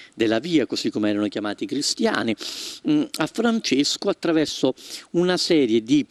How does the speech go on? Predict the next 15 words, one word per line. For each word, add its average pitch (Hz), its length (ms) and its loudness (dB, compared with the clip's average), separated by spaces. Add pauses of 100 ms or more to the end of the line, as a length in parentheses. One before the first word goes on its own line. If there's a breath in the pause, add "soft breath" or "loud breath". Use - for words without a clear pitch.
(400 loud breath)
mm, 120 240 0 (220)
episodi 135 1200 2
concatenati, 107 1700 -2 (300 loud breath)
eh, 98 200 0
quindi, 98 460 -2
mm, 95 340 -4
almeno 104 340 -2
tre 113 140 0
episodi: 95 640 -2
il 90 80 -4
ritorno 104 640 -2 (340 loud breath)
dalla 104 220 0
guerra, 95 800 0 (280 loud breath)
l'in-, 95 440 -2
l'incontro, 104 1080 0